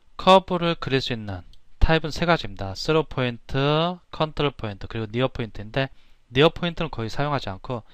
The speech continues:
스로 포인트하고 컨트롤 포인트 사용합니다. 이 중에서도 필자는 컨트롤 포인트를 선호하고 대부분 여기를 이용하는 것이 편합니다. 그런데 반드시 또 스로 포인트를 이용해야 할 경우도 있습니다.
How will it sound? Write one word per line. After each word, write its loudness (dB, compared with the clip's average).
스로 0
포인트하고 -4
컨트롤 -4
포인트 -10
사용합니다. -8
이 -2
중에서도 -2
필자는 -2
컨트롤 0
포인트를 -6
선호하고 -2
대부분 0
여기를 -2
이용하는 -4
것이 -8
편합니다. -8
그런데 0
반드시 -2
또 -8
스로 0
포인트를 -4
이용해야 -6
할 -8
경우도 -10
있습니다. -10